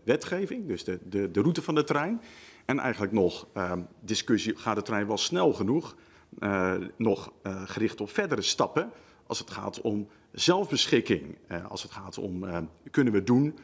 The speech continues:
wat goed is in onze eigen ogen? Ja, en de S G P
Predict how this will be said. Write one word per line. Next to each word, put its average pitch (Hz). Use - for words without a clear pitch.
wat 107
goed -
is 196
in 123
onze 104
eigen 113
ogen? 143
Ja, 107
en 123
de 135
S -
G 120
P 156